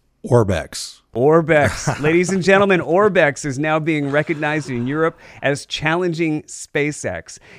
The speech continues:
Speaker 2: And, uh, if you just, uh, are new to the show, Orbex, um, is a company out of the U K. They're gonna be launching a, uh, biopropane rocket called Prime sometime in twenty twenty-one. We've been fans of this.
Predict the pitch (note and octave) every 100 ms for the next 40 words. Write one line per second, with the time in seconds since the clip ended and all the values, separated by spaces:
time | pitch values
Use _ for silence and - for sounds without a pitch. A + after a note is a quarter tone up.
0 | C3 C#3 C#3 C3+ C#3 C3+ C3+ - D#3+ D3+
1 | D3+ - C#3 A#2 B2 B2 C#3 D#3 D3 C#3+
2 | - C#3+ C#3+ G#2+ C3+ C#3 C3+ - - -
3 | - - A2+ A2+ A2 A#2 A#2+ C3 A#2+ B2+
4 | A#2+ - A2+ A2+ G#2 G2+ G#2 - C#3 C#3
5 | C#3 C3 A#2 A2+ A2+ A2+ G#2+ A2 A2+ -
6 | A2 G#2+ G#2 G2 G2 G2 G2 F#2 F2+ A2
7 | A2+ A2 - A2+ - A2+ G#2 F#2 G2 G#2+
8 | A#2+ D3+ - - A2 F#2 - - A2 A#2+
9 | C#3+ D#3 - - _ - B2+ B2 B2 A2+
10 | G#2 B2+ A2+ A2 A2+ G#2+ G2+ A2 B2+ A#2
11 | G#2 G2 F2 - G#2+ B2 C3 C3 D#3 E3
12 | -